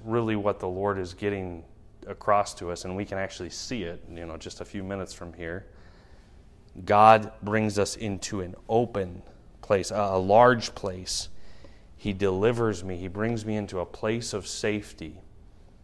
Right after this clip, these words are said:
Because he has to? No, that's not what it says. That's not because it's his duty. Or because, oh,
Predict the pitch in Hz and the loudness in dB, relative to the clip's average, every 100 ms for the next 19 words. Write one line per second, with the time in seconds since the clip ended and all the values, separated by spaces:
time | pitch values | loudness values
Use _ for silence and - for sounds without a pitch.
0 | - - - - - - - - - 110 | -20 -20 -20 -20 -20 -20 -20 -20 -12 -2
1 | 139 131 113 92 92 - 101 101 104 - | 0 0 2 0 0 -4 -10 -10 -12 -20
2 | - - - - 80 80 - - - - | -20 -20 -20 -14 -12 -12 -16 -20 -20 -20
3 | - - 98 113 92 92 87 - 92 - | -16 -12 -8 -8 -6 -6 -8 -10 -16 -16
4 | - - - - - - - - - 95 | -18 -20 -20 -20 -20 -20 -20 -10 -6 -2
5 | - 123 120 110 104 113 107 - 117 - | 4 6 4 0 0 0 0 -2 -4 -2
6 | 98 95 92 95 98 - - - - - | -4 -4 -4 -6 -8 -16 -20 -20 -20 -20
7 | - - 98 92 95 - 104 92 98 98 | -20 -6 -4 -2 -6 0 0 2 2 4
8 | 92 | 2